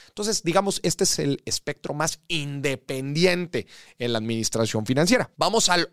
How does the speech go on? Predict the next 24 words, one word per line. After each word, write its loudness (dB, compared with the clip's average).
otro 6
extremo, 0
que 2
es 2
todo 6
en 2
conjunto, 0
que -4
es -2
básicamente -4
una 0
cuenta 0
en -10
donde -4
se 0
deposita -4
el -6
dinero -4
que -6
ganan -4
los -2
dos, 4
o -4
si -4